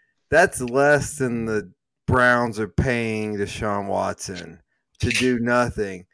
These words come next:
Look, <laughs> that music will live on. Deshaun Watson's a bleeping bum. Not Joe Burrow bum level, but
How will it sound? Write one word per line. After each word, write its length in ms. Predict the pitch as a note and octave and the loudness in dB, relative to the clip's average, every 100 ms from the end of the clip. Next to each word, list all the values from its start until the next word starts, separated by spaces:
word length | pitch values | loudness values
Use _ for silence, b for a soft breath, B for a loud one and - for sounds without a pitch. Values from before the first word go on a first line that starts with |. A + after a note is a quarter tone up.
| _ _ _ _ | _ _ _ _
Look, 440 | C3 F3 D#3 A#2+ - _ _ _ | -4 2 2 0 -8 _ _ _
<laughs> 400 | - - C#3+ - | -16 -14 -16 -4
that 300 | C#3 D#3+ C#3 | 4 4 4
music 480 | D3+ F3+ E3+ D#3+ - | 0 0 0 -2 0
will 140 | C3 | 2
live 260 | C3 C#3+ B2 | 6 6 6
on. 320 | B2+ B2 A#2 | 2 0 0
Deshaun 400 | A#2 - E3+ E3 | -4 -2 0 2
Watson's 540 | C3 C3 B2+ A#2+ A2 G2+ | 2 4 2 -2 -6 -4
a 180 | F#2+ F2+ _ _ _ B2 | -4 -8 _ _ _ -4
bleeping 760 | C#3 D#3 - C3 A#2 F#2 F2+ | -2 -2 -2 -2 -2 -6 -6
bum. 560 | A#2 A2+ A2 F#2 E2+ D#2+ _ _ _ _ A#2+ | -4 -2 -2 -4 -10 -20 _ _ _ _ -4
Not 300 | C#3+ B2 A2+ | -2 -2 0
Joe 260 | C3+ B2 | 2 2
Burrow 480 | G#2 B2+ C3+ C3 A#2+ | 0 2 4 2 0
bum 420 | F#2+ A#2+ A#2+ A#2+ | 0 0 0 -2
level, 480 | A#2+ C3 B2 C3 C3+ | -2 -4 -2 0 0
but 380 | A#2 A#2+ G#2 | 0 -2 -2